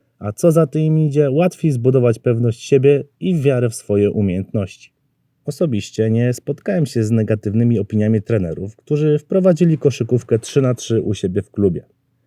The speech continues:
Zawodnicy rozwijają się indywidualnie i większa liczba ma okazję do gry w meczu.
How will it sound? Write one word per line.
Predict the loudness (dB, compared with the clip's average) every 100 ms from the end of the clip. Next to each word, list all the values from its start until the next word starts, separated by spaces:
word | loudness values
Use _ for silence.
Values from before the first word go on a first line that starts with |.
| _ _
Zawodnicy | -6 -2 0 0 -2 -2 -2 0
rozwijają | 0 0 0 0 -2
się | -2
indywidualnie | -2 -2 -2 0 2 2 2 2
i | 0 -2
większa | -2 -2 0
liczba | 0 0 0
ma | 0 0
okazję | 0 0 0 0
do | 0
gry | 0 0
w |
meczu. | 0 -4 -8